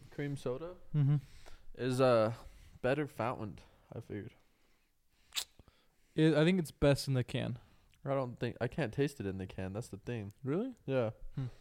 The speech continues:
Speaker 2: That's a good point. I think the only good, like, fountain drink soda is the ones at Walmart, or not Walmart, at McDonald's.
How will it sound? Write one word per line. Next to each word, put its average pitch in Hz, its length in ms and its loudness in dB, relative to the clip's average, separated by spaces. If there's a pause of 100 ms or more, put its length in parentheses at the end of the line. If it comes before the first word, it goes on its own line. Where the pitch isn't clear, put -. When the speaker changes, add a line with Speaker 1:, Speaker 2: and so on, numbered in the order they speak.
(680)
Speaker 2:
That's - 120 -18
a - 20 -20
good 143 160 -4
point. 127 220 -4 (1200)
I 147 80 -2
think 214 200 -2
the 180 100 0
only 170 240 2
good, 139 340 6
like, 131 240 2
fountain 139 300 0
drink 135 280 -2
soda 143 320 0
is 127 240 2
the 123 80 -4
ones 127 240 -2
at 107 80 -4
Walmart, 123 360 -6
or 143 140 4
not 131 160 0
Walmart, 127 300 -4
at 131 60 -4
McDonald's. 120 640 -6